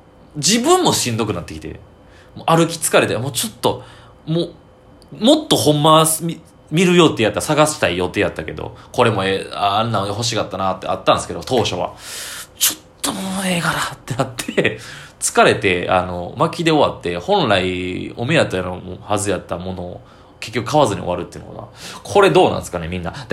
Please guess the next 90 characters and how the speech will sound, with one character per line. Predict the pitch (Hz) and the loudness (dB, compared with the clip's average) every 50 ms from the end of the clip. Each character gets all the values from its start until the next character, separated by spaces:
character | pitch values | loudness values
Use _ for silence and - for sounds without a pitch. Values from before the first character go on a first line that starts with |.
| 120 | 6
ら | 120 113 | 6 8
そ | 151 160 | 6 6
の、 | 175 170 165 165 165 165 165 156 151 135 - - - - | 6 6 6 6 6 4 4 4 2 -2 -6 -12 -8 0
一 | - 269 359 - - - | 4 4 4 4 2 -6
気 | - - 349 220 | 0 4 4 6
に | 147 120 101 | 6 4 2
全 | 107 143 175 202 202 185 | 4 4 2 2 2 2
部 | 165 127 110 | 4 4 4
を | 95 92 | 2 0
買 | - - - 170 | -4 -2 4 6
お | 185 190 180 | 6 6 6
う | 170 | 4
と | - - | 2 -2
し | - 156 | -2 -2
す | 156 - 139 139 | -2 -2 0 0
ぎ | 135 135 | 2 2
な | 104 90 82 | 0 0 -2
と | 85 87 | -6 -6
こ | - 95 90 | -6 -4 -4
は | 90 | -4
あ | 92 | -4
る | 92 | -6
ん | 90 | -8
で | 80 | -10
す | - | -10
よ | - | -8
ね、 | - - | -8 -4
最 | - 98 90 87 | -2 -2 -2 -2
初 | 85 85 | -2 -6
に。 | 87 - - - - - - - - | -10 -12 -14 -20 -20 -20 -20 -12 -2
だ | - 220 | 2 4
か | 196 139 | 6 6
ら、 | 110 90 - - - - - - - - - - - - 139 - | 6 4 2 -2 -12 -20 -20 -20 -20 -20 -20 -20 -20 -20 -8 -4
目 | 214 277 269 - | -2 -2 0 0
的 | - 339 294 311 | 0 0 2 4
が | 302 156 | 6 6
あ | 131 127 | 6 4
っ | - | 2
て、 | 156 139 113 | 2 0 0
こ | 110 117 175 185 | 0 0 0 0
れ | 190 196 190 | 2 2 4
だ | 196 185 | 4 2
け | - 170 190 | 2 2 -2
が | 190 | 0
欲 | 196 202 190 | 0 0 0
し | - 131 107 - | 0 0 -2 -2
い | |
っ | |
て | - 104 | 0 0
思 | 101 107 107 110 107 | 0 0 0 -2 -6
っ | - | -6
て | - 90 | -4 -4
い | 98 95 | -4 -2
く | 95 113 107 | -2 -2 -2
人 | 110 - 131 - - | 0 2 2 4 6
は、 | 330 359 349 233 - - - - - - - - - - - | 8 6 6 6 2 0 -2 -8 -20 -20 -20 -20 -20 -20 -10
そ | - - 135 | -4 0 4
ん | 117 | 4
な | 113 | 6
こ | 113 101 | 6 6
と | 87 | 6
な | 92 98 | 4 2
い | |
ん | 92 | 2
で | 87 | 0
し | - - | -2 -4
ょ | 87 | -4
う | |
け | 85 87 | -2 0
ど、 | 90 87 87 87 - - | 0 0 0 0 0 2
だ | 226 226 | 2 4
か | 220 | 4
ら | 220 | 4
い | 262 262 | 2 2
つ | - - 320 | 0 0 2
も | 262 123 | 2 4
ま | 120 202 - | 4 4 6
と | - 294 | 6 6
め | 285 285 277 | 6 8 8
買 | 269 254 254 | 8 8 8
い | |
を | 247 269 | 6 2
し | - - - | 0 0 2
よ | 220 208 | 2 2
う | 208 | 2
と | - | 0
す | - - 107 | -6 -6 -4
る | 104 98 | -4 -4
か | - - 98 | -2 -2 -2
ら、 | 98 - 95 95 92 92 - | -2 -2 -2 -4 -6 -6 -10